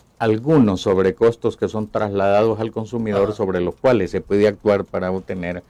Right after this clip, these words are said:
Speaker 1: una di-, no, no ta-, tanto una disminución del precio así,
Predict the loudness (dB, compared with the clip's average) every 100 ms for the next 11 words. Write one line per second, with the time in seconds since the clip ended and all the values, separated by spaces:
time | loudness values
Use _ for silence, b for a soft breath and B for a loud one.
0 | b b b -2 0 0 -2 -10 -4 -4
1 | -4 -8 b b -2 0 2 2 2 4
2 | 2 0 -6 -18 -2 0 2 4 4 4
3 | 4 2 4 6 6 6 2 2 4 4
4 | 4 -2 -12 -14 -6 -2 -2 -2 -8 -6
5 | -2 -2 -4